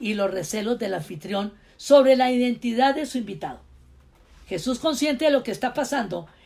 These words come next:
en la mente de los asistentes, aprovecha para explicarle la parábola de los dos deudores. Leámosla en el mismo, eh, Evangelio de Lucas, capítulo siete, del cuarenta al cuarenta y tres, pastor.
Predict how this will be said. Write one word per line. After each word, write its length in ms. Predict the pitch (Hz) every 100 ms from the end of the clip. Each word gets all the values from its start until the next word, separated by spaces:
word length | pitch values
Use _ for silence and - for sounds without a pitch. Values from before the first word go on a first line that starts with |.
| -
en 220 | 214 208
la 100 | 202
mente 400 | 185 277 294 -
de 160 | 311 277
los 180 | 214 196
asistentes, 840 | 165 165 - 285 151 185 202 - _ - -
aprovecha 760 | 190 - 190 208 247 202 151 - _ -
para 200 | 190 180
explicarle 600 | 170 - 180 165 208 202
la 200 | 226 165
parábola 560 | 170 170 180 180 185 - - -
de 120 | 180
los 240 | 175 160 151
dos 360 | 175 180 - _ -
deudores. 760 | 185 190 160 160 120 - - _ _ _ _ _
Leámosla 480 | 175 185 202 240 233
en 60 | 196
el 140 | 185
mismo, 440 | 214 226 240 240 - - -
eh, 260 | 185 170 -
Evangelio 580 | 196 185 160 220 214 240
de 100 | 208
Lucas, 480 | 240 - 196 196 - _ _ _ -
capítulo 580 | 185 - 226 240 247
siete, 500 | 240 240 226 226 254 -
del 180 | 202
cuarenta 440 | 160 190 196 208 240
al 100 | 226
cuarenta 360 | 208 175 165
y 80 | 165
tres, 220 | 151 180
pastor. 340 | 151 - -